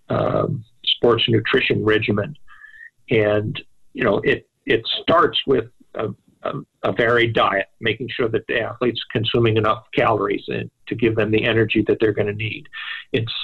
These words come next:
staying well hydrated throughout the day, and particularly at, at times when they're sweating. It's consuming a diet that has an adequate amount of carbohydrates and protein. And it's the timing of that intake during activity,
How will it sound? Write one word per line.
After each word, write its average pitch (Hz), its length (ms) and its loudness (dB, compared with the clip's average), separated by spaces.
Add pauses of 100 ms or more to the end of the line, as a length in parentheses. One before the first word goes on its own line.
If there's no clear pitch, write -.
staying 123 320 2
well 120 260 6
hydrated 117 640 2
throughout 117 360 2
the - 80 0
day, 107 360 2
and - 120 -6
particularly 117 520 -2 (280)
at, 113 200 -2
at 113 140 -6
times 110 320 0
when 117 140 -2
they're 104 120 2
sweating. - 400 0 (500)
It's - 280 -2 (280)
consuming 117 720 2 (260)
a 113 60 0
diet 113 440 2
that 110 180 0
has 113 280 2
an 120 100 0
adequate 120 460 2
amount 113 260 2
of 113 120 -2
carbohydrates 117 800 0
and 117 140 -6
protein. 120 440 -2 (640)
And 107 320 0
it's 117 300 0
the 107 180 -2
timing 123 440 2
of 107 240 2
that 107 300 2
intake 113 460 0 (720)
during 131 360 2
activity, 110 640 -2